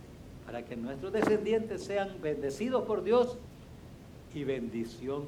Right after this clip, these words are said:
para otros. Cuando tengan hijos ellos, también tengan la bendición de Dios y sean bendición para otros.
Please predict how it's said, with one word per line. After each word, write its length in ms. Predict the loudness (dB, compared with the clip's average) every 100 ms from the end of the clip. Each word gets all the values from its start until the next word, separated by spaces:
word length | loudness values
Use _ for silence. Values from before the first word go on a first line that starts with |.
| -4
para 220 | -2 -2
otros. 600 | -2 -6 -8 -12 -12 -14 -16 -16 -18 -16 -16 -16 -16
Cuando 180 | -10 -8
tengan 340 | -4 -2 0 2
hijos 360 | 2 2 2
ellos, 420 | 2 4 4 2 -6 -14 -18 -10 0
también 640 | 2 2 0 4 4 4 2
tengan 280 | 4 6
la 60 | 6
bendición 640 | 6 2 0 2 4 4
de 100 | 4
Dios 360 | 6 6 6 2 -10 -14 -4
y 100 | -2
sean 320 | 2 4 4
bendición 600 | 2 0 -2 -2 -2 0
para 240 | 2 4 6
otros. 500 | 4 2 -4 -4